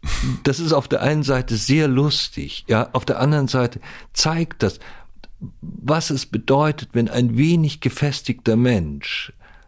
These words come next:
auf Twitter geht und sich dort irgendwie dieses Zeug anhört, was die ganze Zeit geredet wird und, und davon beeinflusst wird.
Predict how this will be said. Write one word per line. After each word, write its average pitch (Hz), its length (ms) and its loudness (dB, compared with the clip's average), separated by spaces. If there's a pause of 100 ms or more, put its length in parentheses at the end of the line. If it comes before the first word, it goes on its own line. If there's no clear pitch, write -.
(680)
auf - 300 -2
Twitter 101 440 0
geht - 480 -12 (120)
und 135 380 2 (200)
sich - 320 -2
dort 147 380 0 (880)
irgendwie 147 640 2 (160)
dieses 139 340 0
Zeug 156 480 0
anhört, 85 460 2
was 90 160 0
die 110 100 0
ganze 92 320 0
Zeit 78 340 -2
geredet 78 600 0
wird 71 260 -10 (100)
und, 117 340 2 (400)
und 131 320 2
davon 131 320 2
beeinflusst 135 680 0
wird. 87 160 0